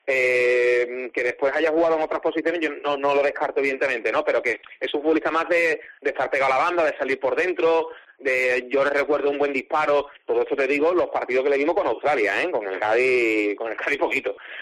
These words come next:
pero con Australia lo que le vimos era eso, que, que era jugador muy de banda y tenía buen disparo, desborde.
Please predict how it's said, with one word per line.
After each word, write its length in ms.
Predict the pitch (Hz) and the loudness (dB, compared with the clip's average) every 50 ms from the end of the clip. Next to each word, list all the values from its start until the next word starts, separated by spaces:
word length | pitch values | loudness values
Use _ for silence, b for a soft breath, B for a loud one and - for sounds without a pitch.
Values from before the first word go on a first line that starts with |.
| B - | B -2
pero 180 | 131 123 120 | 0 0 2
con 140 | 110 117 127 | 2 2 2
Australia 420 | 123 117 - - - 151 147 156 | 0 -2 -2 -4 -2 -2 0 0
lo 80 | 165 165 | 0 0
que 80 | 156 151 | 2 2
le 100 | 147 139 | 0 2
vimos 300 | 143 147 160 185 196 190 | 2 2 2 2 2 2
era 160 | 175 139 123 | 0 0 -2
eso, 240 | - - - 117 B B B B B B B | -2 -4 -4 -8 B B B B B B B
que, 180 | - 135 123 117 | -4 -4 -2 0
que 220 | 123 120 117 - | 0 -2 0 0
era 120 | 123 127 | 0 2
jugador 220 | 123 139 143 143 139 | 2 4 4 2 2
muy 140 | 143 143 143 | 2 2 2
de 80 | 139 | 2
banda 300 | 139 139 143 151 160 165 | 2 2 2 0 0 0
y 60 | 180 | 0
tenía 200 | 175 160 139 135 | 0 -2 -2 -2
buen 140 | 131 135 131 | -2 -2 0
disparo, 420 | 127 123 120 - 160 170 180 175 175 | -2 -4 -2 0 0 2 2 2 2
desborde. 680 | 147 127 113 123 151 180 185 175 156 165 160 165 160 | 2 0 0 2 2 2 2 2 2 2 0 0 -2